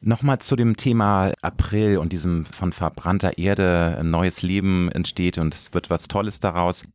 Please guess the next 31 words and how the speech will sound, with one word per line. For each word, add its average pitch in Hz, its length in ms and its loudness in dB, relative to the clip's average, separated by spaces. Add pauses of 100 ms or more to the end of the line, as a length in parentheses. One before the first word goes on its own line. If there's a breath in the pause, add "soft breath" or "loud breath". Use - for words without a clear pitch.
(140)
Nehmen 139 380 2
wir 139 180 2
es - 140 -4
alle 127 560 2
nicht 110 280 -2
manchmal 113 420 0
auch - 300 -2 (100)
zu - 280 -4
oft - 420 -4
hin, 127 380 2
dass - 240 -4
wir 110 160 2
mit 110 160 0
unserem 101 300 2
Leben 107 240 2
gar 87 180 0
nicht 120 180 -2
so 110 220 -2
glücklich 120 460 0
sind - 180 -2
oder 113 160 0
sogar 101 240 0
unglücklich 110 600 0
sind 110 340 -2
aus 104 400 0
Angst 185 340 -4
vor 90 200 0
Veränderung, 78 640 0
aus 107 260 0
Angst 123 320 -2
vor 80 300 0